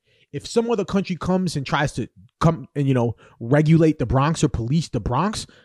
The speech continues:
I'm shooting you from my window. I'm shooting you from my car. A lot of people don't realize that. A lot of those people that were f-, we were fighting in Iraq weren't just all Al Qaeda. Uh, they just didn't want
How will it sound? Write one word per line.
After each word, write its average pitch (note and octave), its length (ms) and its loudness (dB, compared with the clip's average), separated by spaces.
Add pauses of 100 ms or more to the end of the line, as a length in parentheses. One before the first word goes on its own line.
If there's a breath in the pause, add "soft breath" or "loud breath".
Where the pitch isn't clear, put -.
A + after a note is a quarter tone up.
(120)
I'm G3+ 120 -4
shooting A3+ 400 2
you F#3+ 120 6
from F3+ 200 0
my C3 120 -2
window. C#3 500 2
I'm A2 80 -8
shooting D#3 420 -4
you D3 120 4
from C3+ 240 -2
my G#2 100 -12
car. C#3 460 2 (260 loud breath)
A A2+ 60 -6
lot F3+ 160 0
of A3+ 80 0
people F#3 220 4
don't D#3+ 180 -2
realize D3 400 2
that. G#2 200 -8 (300 soft breath)
A A#2+ 60 0
lot D#3+ 240 2
of G3+ 60 6
those G3 180 4
people F#3 300 -2
that D3+ 120 0
were A#2 60 -6
f-, - 260 -6
we C#3 100 6
were D#3 120 4
fighting D3+ 320 -2
in C3+ 100 -6
Iraq A#2+ 320 -8
weren't D3 300 0
just - 240 0
all D#3 200 4
Al B2+ 140 -2
Qaeda. D3+ 360 -6 (380 soft breath)
Uh, A2+ 160 -6
they D#3 200 2
just F#3 240 2
didn't F#3 280 2
want E3+ 360 -4